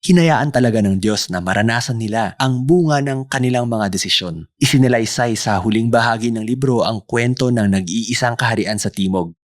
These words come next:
Makikilala natin dito ang bayaning hari,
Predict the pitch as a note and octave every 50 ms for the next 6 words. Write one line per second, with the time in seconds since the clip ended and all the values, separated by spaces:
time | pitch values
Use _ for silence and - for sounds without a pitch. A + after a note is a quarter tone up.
0 | _ - G#2+ G#2+ B2 A#2+ G#2+ - C3+ B2 A#2 A2 A2 A2 G#2+ G#2 G#2 G#2+ G#2 G2+
1 | G2+ G2 - - - G#2 F#2 - G#2 G2 F#2+ G2 G#2 G#2+ A2 A#2+ B2+ C3 C3 B2+
2 | A#2 A#2 G#2+ G2 G#2+ A#2 G#2+ F#2 -